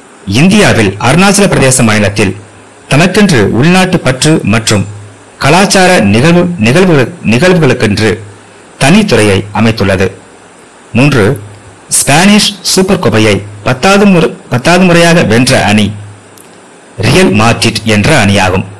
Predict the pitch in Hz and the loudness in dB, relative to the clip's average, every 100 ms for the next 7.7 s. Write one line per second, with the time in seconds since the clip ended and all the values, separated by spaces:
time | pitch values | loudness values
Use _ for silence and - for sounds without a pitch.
0 | - - - - 98 104 127 101 - - | -20 -20 -20 -12 -4 0 0 -2 -6 -12
1 | - - - - - - 98 120 160 165 | -20 -20 -20 -20 -20 -6 -2 2 2 2
2 | 165 170 151 92 95 120 190 143 107 101 | 2 2 2 2 0 0 0 0 0 0
3 | 110 - - - - - 123 170 190 190 | 0 -4 -12 -20 -16 -4 -2 2 2 2
4 | 196 196 110 117 117 113 - 101 101 143 | 0 0 -2 0 0 -2 -2 -2 0 0
5 | 95 90 95 - - - - - - - | 0 -2 -4 -8 -20 -20 -20 -20 -20 -6
6 | 110 131 135 101 131 - - - _ - | 0 0 2 0 -2 -8 -20 -20 _ -4
7 | 127 190 208 123 113 98 - | 0 2 2 2 2 0 -4